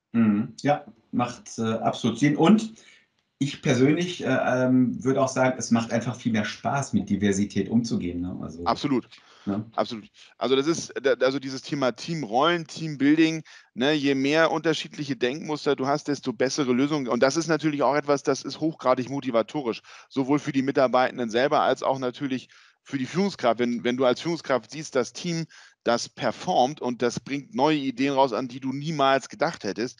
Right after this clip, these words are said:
Speaker 2: das
Speaker 1: Mhm.
Speaker 2: macht dich ja als Führungskraft auch stolz. Ja,
Speaker 1: Mhm.
Speaker 2: das heißt, man darf auch als Führungskraft stolz auf sein Team sein. Auch
Speaker 1: Mhm.
Speaker 2: das haben viele in den letzten Jahren au-, aus verschiedensten Gründen verlernt. Ja,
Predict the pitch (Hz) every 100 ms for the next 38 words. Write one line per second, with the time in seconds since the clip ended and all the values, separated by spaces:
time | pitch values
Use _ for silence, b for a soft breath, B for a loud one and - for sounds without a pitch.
0 | B B B - 110 120 151 151 160 156
1 | 123 110 - 165 151 - 143 139 - 104
2 | - - 131 76 - - b b b -
3 | 110 127 127 139 143 - 123 117 147 180
4 | - 143 - 113 - 160 160 - 135 127
5 | - 143 165 185 - 123 120 117 107 -
6 | 170 95 67 - B B B 110 120 101
7 | 170 - 156 151 - - 190 147 156 -
8 | - 131 127 139 147 - 117 117 123 160
9 | - - 85 - - - - 120 131 120
10 | 190 139 117 131 135 139 123 151 139 -
11 | - _ 82 110